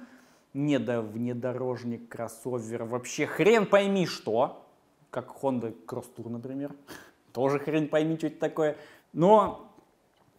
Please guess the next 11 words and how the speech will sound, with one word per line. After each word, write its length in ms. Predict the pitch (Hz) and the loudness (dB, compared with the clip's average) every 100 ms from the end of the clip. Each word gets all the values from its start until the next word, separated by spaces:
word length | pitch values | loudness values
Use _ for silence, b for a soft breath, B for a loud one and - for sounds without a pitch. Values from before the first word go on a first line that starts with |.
| _ _ - | _ _ 6
там 200 | 180 175 | 8 8
жирные 380 | 151 170 156 143 | 8 8 8 6
моторы, 540 | 131 127 127 139 185 - - _ _ _ | 6 6 6 6 2 -4 -20 _ _ _
там 220 | 165 165 | 8 8
очень 280 | 170 175 156 | 8 6 2
жирные 380 | 123 139 127 123 | 0 2 2 -2
комплектации, 640 | 123 120 120 123 208 208 151 | -4 -4 -2 2 2 2 0
там 200 | 180 185 | 2 0
внутри 400 | 160 156 196 202 | -2 0 0 0
очень 500 | 151 180 180 156 123 | 2 2 2 -4 -6
приятно. 560 | - 156 151 110 - | -2 2 4 2 -2